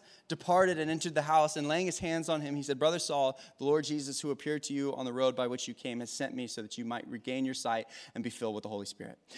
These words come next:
Now, pause real quick. Let me just clarify. This is not the same Ananias that got killed a few chapters ago. Remember Ananias and Sapphira? This guy redeems the name Ananias.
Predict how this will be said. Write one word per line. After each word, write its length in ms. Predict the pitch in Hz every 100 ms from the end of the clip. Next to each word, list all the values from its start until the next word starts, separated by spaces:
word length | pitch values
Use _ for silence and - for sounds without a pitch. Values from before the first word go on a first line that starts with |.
| -
Now, 160 | - 190
pause 380 | 185 196 190 156
real 100 | 185
quick. 240 | 185 165
Let 80 | 165
me 80 | 151
just 140 | 156
clarify. 360 | - 156 151 151
This 200 | 156 -
is 100 | 139
not 220 | 170 180
the 60 | 175
same 360 | - 175 170 170
Ananias 640 | 165 160 156 151 147 143
that 140 | 143
got 220 | 131 135 -
killed 300 | 170 139 127
a 40 |
few 140 | -
chapters 420 | 127 131 120 113 95
ago. 280 | 101 87 - - - - - - - _ _ - - _ _
Remember 220 | 151 175 185
Ananias 500 | 180 185 185 185 175
and 100 | 165
Sapphira? 560 | 165 170 175 180 185 - - _ _ _ -
This 200 | 214 208
guy 140 | 240
redeems 540 | 202 190 160 196 196 165
the 100 | 170
name 320 | 160 151 139
Ananias. 720 | 131 123 113 104 - - -